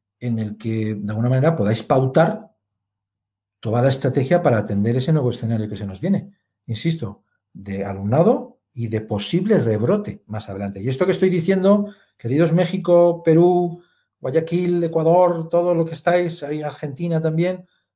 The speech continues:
esto os va a pasar a vosotros dentro de unos meses. Por lo tanto, todo lo que estáis oyendo aquí, muy importante que lo tengáis presente a medio plazo.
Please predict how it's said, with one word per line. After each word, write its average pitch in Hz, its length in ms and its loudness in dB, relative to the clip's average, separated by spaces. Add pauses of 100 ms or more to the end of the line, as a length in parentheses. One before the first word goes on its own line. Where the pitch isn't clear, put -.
esto - 180 -6
os 151 80 0
va 185 60 6
a 175 40 2
pasar 185 200 4
a 180 60 6
vosotros 180 260 0
dentro 185 220 -2
de 165 100 -2
unos 127 100 -2
meses. 170 400 -2
Por - 140 -12
lo 110 60 -10
tanto, 160 220 -4
todo 170 140 -2
lo 196 80 -2
que 196 60 -6
estáis 170 240 -4
oyendo 135 240 -6
aquí, 196 420 -4 (840)
muy 160 200 2
importante 151 600 -2
que 139 100 -12
lo 117 80 -6
tengáis 117 240 -6
presente 120 460 -8
a 104 60 -6
medio 101 220 -10
plazo. - 240 -18